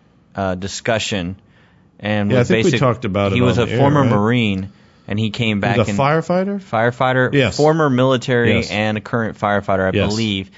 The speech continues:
Speaker 1: And he basically said that there was no way you were gonna take his guns from him.
Speaker 2: Yes. Uh, he said that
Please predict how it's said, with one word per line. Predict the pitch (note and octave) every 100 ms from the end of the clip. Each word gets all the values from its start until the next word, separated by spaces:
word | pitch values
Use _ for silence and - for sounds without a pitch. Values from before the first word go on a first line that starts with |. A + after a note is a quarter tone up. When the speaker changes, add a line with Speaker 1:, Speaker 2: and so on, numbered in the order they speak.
| - - -
Speaker 1:
And | G2
he | A2
basically | G#2+ G#2+ - G#2 G#2+
said | G2 G#2 F#2+ F#2
that | F#2 F2 -
there | F2+ G2+ G2+
was | G2
no | G2+ G2
way | G2 F#2+
you | F#2+ F#2+
were |
gonna | F#2 F#2
take | F2+ F#2 - -
his | F#2 F#2+
guns | E2+ F#2 F2+
from | - E2+ E2+
him. | D2+ C2 -
Speaker 2:
Yes. | B2 A2+ F2 - -
Uh, | F#2+ F2 E2+
he | G#2+ C#3 E3+
said | - A#2+ B2
that | B2 G2+